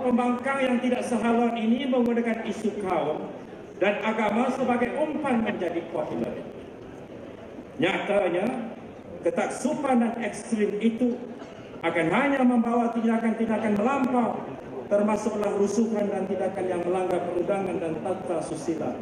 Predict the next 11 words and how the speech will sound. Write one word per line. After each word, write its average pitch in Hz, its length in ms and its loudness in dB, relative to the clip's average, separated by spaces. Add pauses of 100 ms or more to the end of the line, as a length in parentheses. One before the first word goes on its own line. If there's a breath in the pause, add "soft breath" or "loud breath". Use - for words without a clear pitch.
(140)
kenegaraan. 110 480 -2 (1400)
Padahal 180 720 2
pada 196 260 0
realitinya, 185 760 2 (640)
kerajaan 175 640 0
Barisan 170 480 0
Nasional 175 800 2 (400)
telah 196 240 4
pun 208 160 0
menjamin 220 560 0
kerukunan 208 480 2